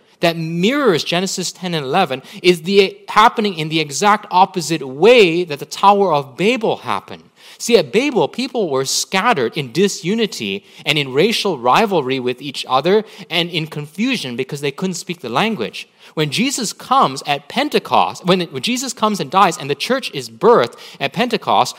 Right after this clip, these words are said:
what we see is that Jesus is reversing the curse of Babel and instead re-, reuniting the peoples of the world under a new banner. Not the banner of being a Jewish people, but be-, being a Christian people,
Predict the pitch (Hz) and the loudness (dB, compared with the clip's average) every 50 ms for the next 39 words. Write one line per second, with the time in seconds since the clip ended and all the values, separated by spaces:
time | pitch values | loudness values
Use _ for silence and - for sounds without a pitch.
0 | - - - 180 185 185 196 185 165 - - 247 254 226 160 147 - 165 131 117 | -10 0 4 4 4 4 4 0 -4 -4 -4 -4 -2 -2 -2 0 -2 -4 -4 -4
1 | 113 143 202 262 269 214 170 151 139 - - 139 143 143 170 156 135 123 131 165 | -2 0 0 0 0 -2 -6 -8 -8 -8 -10 -10 -6 -6 -6 -6 -4 2 4 4
2 | 247 277 254 - 214 180 147 139 - - - 180 190 202 196 - - - 147 139 | 4 4 2 0 -4 -4 -4 -6 -8 -4 0 2 4 4 2 0 0 0 0 0
3 | 120 120 117 139 180 240 254 190 131 104 90 - - _ _ - - - - - | -2 -2 0 2 2 2 2 0 -2 -6 -6 -8 -10 _ _ -20 -20 -20 -6 -2
4 | - 165 180 170 175 165 - - 226 247 240 202 165 151 - - - _ 147 139 | 0 0 0 0 -2 -4 -2 0 4 4 6 4 4 2 -4 -20 -20 _ -12 -6
5 | 135 165 208 233 214 143 127 143 208 247 262 233 185 170 160 196 208 220 214 - | -2 0 2 2 0 0 0 0 0 2 2 2 2 2 2 2 2 0 -2 -4
6 | - - - 190 190 190 - 202 196 190 - - 156 147 143 127 120 131 180 220 | -6 -6 -6 -8 -6 -2 -2 -2 -2 0 0 0 0 0 -2 -4 -2 0 2 2
7 | 220 208 - - 170 196 202 190 190 196 175 156 143 147 147 147 143 143 156 208 | 2 2 0 0 -2 -2 2 2 2 2 2 0 -4 -6 -6 -8 -6 -2 0 2
8 | 277 294 277 180 - 165 220 247 233 180 127 - - - - _ _ _ - - | 2 2 2 2 2 2 4 4 4 2 0 -6 -14 -20 -20 _ _ _ -20 -20
9 | - - 165 226 254 254 - 180 131 160 175 202 226 226 220 165 131 123 120 165 | -4 2 4 4 4 4 0 -4 -4 -2 0 0 2 2 0 0 -2 -2 -2 -2
10 | 185 185 190 151 131 123 117 117 117 139 214 262 247 208 - - - 233 240 - | -2 -2 -2 -4 -4 -6 -6 -4 -2 0 2 2 2 0 -2 -4 -6 -6 -4 -2
11 | 156 127 113 120 143 - 151 160 165 156 135 135 175 185 185 190 - 127 127 120 | -2 0 0 0 -2 -2 -2 -2 -2 -2 -2 -4 -4 -2 -4 -4 -6 -10 -12 -12
12 | - - - - - 262 226 - - - - 175 143 110 95 - - 156 143 - | -12 -14 -10 -6 -4 -2 -2 -2 -2 -2 -4 -4 -4 -6 -10 -10 -10 -10 -8 -6
13 | - 110 95 87 87 | -4 -4 -4 -4 -6